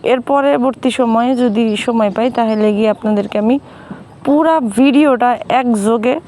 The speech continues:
দেখাই দিব নিয়ে, হ্যাঁ? কারণ আমি যে part by part দিছি তো, তো এর জন্য গিয়ে আমি আপনাদেরকে part by part এটাও দেখাইলাম। এরপরে আমি পুরা যোগে ভিডিওটা দেখাই দিব ইনশাল্লাহ।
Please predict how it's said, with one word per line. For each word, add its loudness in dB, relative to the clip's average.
দেখাই 0
দিব -2
নিয়ে, -4
হ্যাঁ? 0
কারণ -2
আমি 0
যে -2
part -2
by 2
part -2
দিছি 0
তো, 0
তো 0
এর 0
জন্য 2
গিয়ে 2
আমি 2
আপনাদেরকে -2
part -2
by 0
part -2
এটাও 0
দেখাইলাম। 0
এরপরে 0
আমি -2
পুরা -2
যোগে 0
ভিডিওটা 0
দেখাই 0
দিব -2
ইনশাল্লাহ। -4